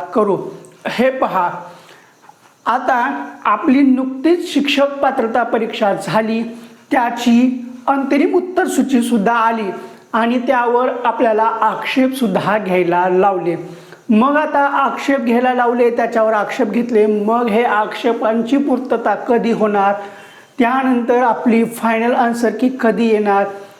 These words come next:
मग त्यानंतर पेपरमध्ये एक जाहिरात आली की आपली शिक्षक पात्रता परीक्षेचा निकाल हा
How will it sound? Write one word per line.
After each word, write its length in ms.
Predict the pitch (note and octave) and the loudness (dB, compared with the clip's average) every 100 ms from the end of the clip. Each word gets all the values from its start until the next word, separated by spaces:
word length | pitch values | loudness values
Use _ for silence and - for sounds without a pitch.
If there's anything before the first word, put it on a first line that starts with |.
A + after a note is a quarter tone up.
| - | 0
मग 240 | A#3 B3+ B3+ | 2 2 0
त्यानंतर 480 | B3+ B3 B3 A#3 C4 | 0 0 0 2 0
पेपरमध्ये 720 | C4 A#3 A#3 A#3 A#3+ A3+ A3+ | 2 0 2 0 0 2 2
एक 140 | G3+ | 2
जाहिरात 400 | F#3+ F#3+ G#3 G3+ | -2 0 0 0
आली 260 | G3+ G3 G3+ - - - | 0 -2 -4 -8 -16 -8
की 200 | - A#3+ C#4 B3+ | 0 2 0 0
आपली 760 | A#3 A#3 C4 A#3+ A#3+ A#3 - - - - | 0 2 2 2 2 -2 -8 -18 -14 -2
शिक्षक 380 | C#4 - C#4 C#4 | -2 0 -2 -2
पात्रता 400 | B3 A#3 - A#3 | -2 -2 0 -2
परीक्षेचा 680 | A#3 A3+ A3 A#3 A3+ A3+ A#3 | 0 -2 -2 -4 0 0 0
निकाल 400 | G3+ A3 C#4+ A#3+ | 2 2 2 0
हा 320 | A3 G#3 G#3 | 0 0 0